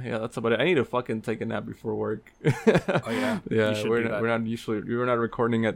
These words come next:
Speaker 1: real nigga hours like usual. This is a little change of schedule
Speaker 2: This is
Speaker 1: 'cause
Speaker 2: a,
Speaker 1: they, they scheduled me
Speaker 2: it's a
Speaker 1: for work today.
Speaker 2: pre-recorded message.
Speaker 1: Yeah.
Speaker 2: <laughs>
Speaker 1: I'm probably, I'm
Speaker 2: But,
Speaker 1: probably gonna, like,
Speaker 2: yeah.
Speaker 1: edit it, like, in the morning or something.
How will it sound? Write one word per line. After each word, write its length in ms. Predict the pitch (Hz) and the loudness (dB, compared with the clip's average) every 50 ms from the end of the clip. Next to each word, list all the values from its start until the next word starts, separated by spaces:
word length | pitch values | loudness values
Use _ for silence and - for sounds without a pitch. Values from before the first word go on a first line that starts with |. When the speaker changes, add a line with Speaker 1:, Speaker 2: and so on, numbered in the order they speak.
| - - - | -2 -2 -2
Speaker 1:
real 180 | 117 113 113 | 0 0 2
nigga 200 | 117 113 110 - | 0 0 -2 -2
hours 400 | 110 113 113 110 117 113 113 - | -2 -2 0 0 0 -2 -2 -4
like 100 | 117 113 | -6 -6
usual. 400 | 113 104 113 113 - 117 120 110 - _ - 175 | -6 -6 -6 -8 -10 -10 -12 -12 -14 _ -16 -14
This 140 | 113 110 | -14 -14
is 160 | 120 110 - - | -16 -16 -12 -10
a 300 | - 139 131 127 127 139 135 - _ _ _ _ _ _ _ _ _ _ _ _ _ _ _ _ _ _ - | -10 -8 -8 -8 -10 -12 -14 -18 _ _ _ _ _ _ _ _ _ _ _ _ _ _ _ _ _ _ -6
little 140 | 110 110 107 | -4 -4 -4
change 200 | - 123 110 104 | -2 -4 -6 -6
of 60 | 107 | -6
schedule 260 | - - 113 113 113 | -6 -6 -4 -2 -2
Speaker 2:
This 60 | 113 98 | -2 -2
is 80 | 113 | -2
Speaker 1:
'cause 100 | 110 107 | -4 -4
Speaker 2:
a, 40 | 107 107 113 | -4 -6 -6
Speaker 1:
they, 40 | |
they 120 | 113 117 117 | -6 -6 -6
scheduled 320 | - - 120 113 117 113 | -4 -4 -4 -4 -4 -4
me 20 | 110 | -6
Speaker 2:
it's 80 | - | -6
a 40 | 123 | -6
Speaker 1:
for 40 | 113 | -6
work 220 | 113 113 113 - | -6 -8 -8 -10
today. 220 | - 117 123 123 123 120 _ _ _ _ _ _ _ _ _ _ _ _ _ _ _ | -10 -12 -12 -12 -14 -16 _ _ _ _ _ _ _ _ _ _ _ _ _ _ _
Speaker 2:
pre-recorded 560 | - - 131 117 117 113 - 123 117 117 110 110 | -6 -4 -4 -4 -4 -4 -4 -4 -4 -4 -4 -6
message. 460 | 110 110 - - 120 120 - - - - | -8 -10 -10 -14 -16 -16 -18 -16 -14 -10
Speaker 1:
Yeah. 340 | 127 123 120 - 233 240 - | -8 -6 -2 0 0 -2 2
Speaker 2:
<laughs> 80 | - - | 4 4
Speaker 1:
I'm 1300 | 254 - - 269 240 - - 277 - - - 233 - _ _ _ _ - - - - - - - 143 123 | 4 6 8 6 6 8 6 4 4 2 -4 -6 -6 _ _ _ _ -20 -20 -20 -20 -20 -16 -14 -12 -4
probably, 260 | - 127 135 135 127 | 2 4 6 6 6
I'm 60 | 127 127 | 4 2
Speaker 2:
But, 60 | - | 4
Speaker 1:
probably 180 | 147 160 147 | 6 6 8
gonna, 140 | 135 135 127 | 8 8 8
like, 200 | 123 117 117 - | 8 8 8 8
Speaker 2:
yeah. 140 | - 117 - | 8 8 8
Speaker 1:
edit 140 | 110 110 110 | 8 6 4
it, 40 | 110 | 2
like, 140 | 110 117 113 | 0 -4 -4
in 60 | 120 | -6
the 60 | - | -8
morning 300 | 113 107 87 67 - - - | -10 -10 -12 -12 -14 -14 -16
or 40 | |
something. 320 | - - - - - 139 | -18 -20 -20 -20 -20 -20